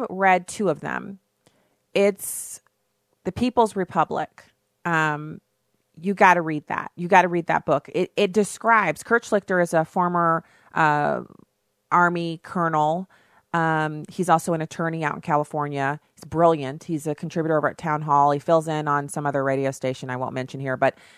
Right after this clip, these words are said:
he's a friend of mine, and he and his wife, they're just fantastic,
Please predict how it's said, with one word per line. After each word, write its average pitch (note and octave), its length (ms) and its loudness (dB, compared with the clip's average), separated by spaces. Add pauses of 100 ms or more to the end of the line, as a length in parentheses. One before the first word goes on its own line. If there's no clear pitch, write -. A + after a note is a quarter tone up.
(200)
he's G#3 540 -4 (160)
a E3 60 0
friend A#3 280 4
of E3+ 80 -4
mine, C#3 480 -6 (500)
and F3 360 2
he G#3+ 220 -4
and G3 100 -2
his F3+ 120 -6
wife, D#3+ 200 2
they're E3 120 -2
just D#3+ 220 -10
fantastic, D#3 840 -4